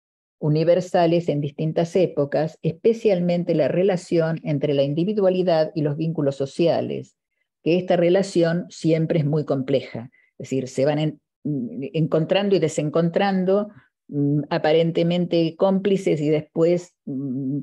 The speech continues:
cada uno en lo suyo, ¿no? Es decir, que, que, que muestra esta incertidumbre permanente, ¿no? En conjunto, las historias expresan la posmodernidad,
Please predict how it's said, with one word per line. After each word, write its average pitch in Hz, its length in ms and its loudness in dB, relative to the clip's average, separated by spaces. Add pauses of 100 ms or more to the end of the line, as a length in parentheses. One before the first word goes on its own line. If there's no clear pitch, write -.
cada 147 260 2
uno 160 320 2
en 151 140 0
lo 156 80 2
suyo, 190 560 0
¿no? 165 160 -2
Es 180 80 0
decir, 147 320 -2
que, 143 400 -2
que, 131 200 -8
que 143 120 -4
muestra 170 580 2
esta 147 420 -4
incertidumbre 147 880 0
permanente, 127 800 -2
¿no? 208 280 -4 (720)
En 175 160 0
conjunto, 220 560 4
las 170 180 0
historias 190 480 2
expresan 175 540 0
la 156 100 0
posmodernidad, 151 1000 0